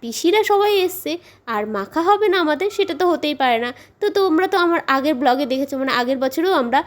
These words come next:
সবাই মিলে পেঁপে মাখা খেয়েছিলাম, আর এই বছর আমরা সবাই মিলে খেলাম কুল মাখা। আর এইদিকে তো সব পিসিরা চলে এসেছে, কিন্তু মেজো পিসি এখনও আসেনি। আর এই যে দেখো মেজো পিসি চলে এসেছে, আর আমার ছোটো পিসি মেজো পিসির সাথে একটু মজা করছিল, তাই আর কি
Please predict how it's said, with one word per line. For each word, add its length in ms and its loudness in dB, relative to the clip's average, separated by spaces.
সবাই 220 2
মিলে 180 0
পেঁপে 260 -6
মাখা 260 0
খেয়েছিলাম, 500 -2
আর 140 -12
এই 180 -2
বছর 260 0
আমরা 220 2
সবাই 200 -2
মিলে 180 -2
খেলাম 220 -2
কুল 240 -2
মাখা। 320 -4
আর 200 2
এইদিকে 340 0
তো 140 0
সব 280 0
পিসিরা 360 2
চলে 180 2
এসেছে, 340 -2
কিন্তু 320 -6
মেজো 340 -2
পিসি 220 -2
এখনও 340 -2
আসেনি। 420 -4
আর 220 -6
এই 240 -2
যে 80 -2
দেখো 260 -4
মেজো 260 2
পিসি 220 -2
চলে 240 2
এসেছে, 320 -4
আর 140 -2
আমার 200 0
ছোটো 320 -4
পিসি 240 0
মেজো 280 -2
পিসির 280 0
সাথে 220 -2
একটু 240 -6
মজা 240 2
করছিল, 400 -2
তাই 240 4
আর 120 2
কি 140 -8